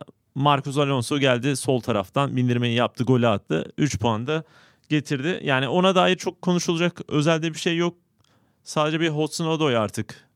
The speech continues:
ilk on bire oturmaya başladı. Katkı da veriyor zaten. Asisti de o yaptı. Onun da takıma katılmasıyla beraber altyapıdan gelen, e, daha da keyifli bir Chelsea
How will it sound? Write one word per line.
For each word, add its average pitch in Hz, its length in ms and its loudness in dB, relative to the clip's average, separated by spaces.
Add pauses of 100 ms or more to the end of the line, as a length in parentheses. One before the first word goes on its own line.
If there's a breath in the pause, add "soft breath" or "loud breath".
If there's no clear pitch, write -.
ilk 127 220 -4
on 123 180 0
bire 117 280 0 (200)
oturmaya 117 520 -2
başladı. 113 440 -2
Katkı 127 320 -2
da 123 100 2
veriyor 113 220 0
zaten. 104 360 -4 (320 soft breath)
Asisti - 440 -6
de 110 60 4
o 104 100 2
yaptı. 101 440 -2 (520 soft breath)
Onun 165 320 4
da 165 240 2 (160)
takıma 156 320 2
katılmasıyla 156 640 0
beraber 120 500 2
altyapıdan 143 560 0
gelen, 135 340 2 (580 soft breath)
e, 104 60 -6 (400)
daha 131 240 4
da 131 80 -2
keyifli 127 600 0 (160)
bir 127 320 0
Chelsea 139 560 0